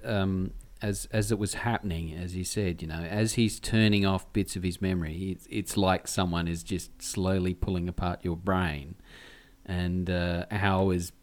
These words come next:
fully conscious of what's going on, and little bits and pieces are disappearing one after the other. It's quite a, it's quite a moving <laughs> scene, uh, and quite thought-provoking.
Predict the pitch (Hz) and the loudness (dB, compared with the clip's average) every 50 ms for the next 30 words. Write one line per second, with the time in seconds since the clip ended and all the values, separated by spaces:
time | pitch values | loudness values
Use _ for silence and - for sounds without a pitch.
0 | - - - - 123 101 92 - - - 98 95 - - 95 - - 90 85 90 | -20 -8 -2 0 2 2 2 0 -4 -4 -4 -2 0 -2 -2 -2 -2 -4 -2 -2
1 | 95 98 - - - - 98 92 90 90 90 95 101 101 92 90 87 85 85 85 | -2 -2 -2 -2 -4 -2 0 0 0 0 0 0 0 0 0 0 0 -2 -4 -6
2 | - - - - - - - - - - 117 113 107 98 92 92 104 - - 98 | -8 -16 -20 -20 -20 -20 -20 -16 -6 0 2 2 4 4 4 2 2 2 2 0
3 | 90 - 95 95 95 - 98 87 85 92 82 82 98 95 - 87 - - 95 92 | 2 2 2 2 2 2 0 0 0 0 0 0 0 -2 -2 -2 -2 0 2 2
4 | 92 90 90 87 87 87 87 87 87 - 90 87 95 117 113 87 87 - - - | 2 2 2 2 2 0 0 0 -2 0 0 0 0 0 0 -2 -2 -2 -4 -6
5 | - - - 139 139 - 80 80 80 82 - - - - - - - - - 185 | -12 -8 -6 -4 -2 -2 -2 -4 -4 -8 -12 -12 -14 -14 -14 -14 -12 -6 -2 0
6 | 240 202 175 92 107 120 107 101 92 92 87 87 - - - 139 156 170 147 113 | 2 4 6 6 6 8 8 6 4 2 0 -2 -2 0 6 8 10 10 10 8
7 | 104 104 95 92 - - - - - - - 90 87 87 85 85 85 87 87 - | 6 2 0 -4 -6 -14 -20 -20 -12 -6 -4 -2 -2 -2 -2 -2 -4 -6 -6 -6
8 | - 98 101 95 - - 107 101 - - - - _ _ - - 113 110 - - | -6 -6 -6 -6 -2 -2 -2 -2 -2 -4 -12 -20 _ _ -2 0 0 0 2 2
9 | 98 95 85 98 101 117 127 - 113 95 87 87 | 0 2 4 4 2 2 2 2 0 0 0 -2